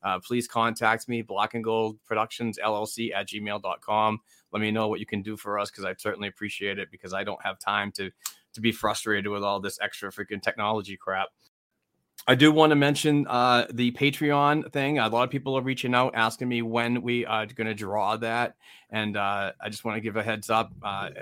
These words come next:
to begin the show. If, if folks don't, you know, stay till the end, we do have a Patreon account. We're giving away these four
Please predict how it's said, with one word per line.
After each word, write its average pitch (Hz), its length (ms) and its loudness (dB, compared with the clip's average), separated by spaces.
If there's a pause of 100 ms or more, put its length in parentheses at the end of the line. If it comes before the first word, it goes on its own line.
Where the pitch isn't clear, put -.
(160)
to 113 100 -8
begin 117 240 0
the 113 60 0
show. 113 380 0
If, - 200 -6
if 107 140 -10
folks 113 300 -4
don't, 110 280 -4 (460)
you 156 80 0
know, 131 180 6
stay 143 420 6
till 151 160 -2
the 147 180 0
end, 120 420 0
we 120 160 0
do 131 160 0
have 123 320 4 (380)
a - 60 -10
Patreon 135 360 4
account. 131 320 0
We're 120 80 -2
giving 131 260 2
away 139 240 2
these 113 200 -2
four 135 360 2